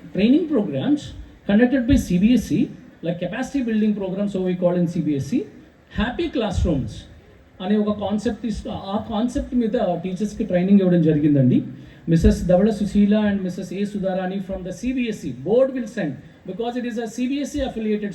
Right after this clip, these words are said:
school, it's a mandatory. టీచర్స్ అందరికీ మేము two, three trainings in a year సీబీఎస్ఈ ట్రైనర్స్ చేత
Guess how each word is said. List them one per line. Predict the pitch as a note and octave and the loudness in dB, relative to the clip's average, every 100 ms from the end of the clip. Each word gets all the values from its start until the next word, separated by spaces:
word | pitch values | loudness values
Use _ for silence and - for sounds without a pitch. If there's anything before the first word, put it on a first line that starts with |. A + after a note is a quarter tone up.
| - | -6
school, | B3 G4+ - - - | -6 -8 -12 -18 -10
it's | E3+ G#3 | -2 0
a | G3 | 0
mandatory. | B3 E4+ C4+ G#3 E3+ - - - | -2 0 -2 -2 -6 -8 -18 -6
టీచర్స్ | - A3+ B3+ B3+ A3+ | -2 0 0 0 -2
అందరికీ | A3 A#3+ A3 A3+ | 0 -2 -2 -2
మేము | A3 G3+ | -2 -2
two, | B3 C#4 | 0 -2
three | C#4+ C#4 C4 | 0 -2 -2
trainings | A3+ A#3 B3 B3 | -4 0 0 0
in | A3 | -2
a | - G#3 | 2 4
year | G#3+ - - - - | 6 4 0 -10 -2
సీబీఎస్ఈ | B3 A#3+ B3 - B3 | 0 4 2 2 -2
ట్రైనర్స్ | G#3 G3+ G#3 - | 0 2 2 2
చేత | G3 F3+ | 0 0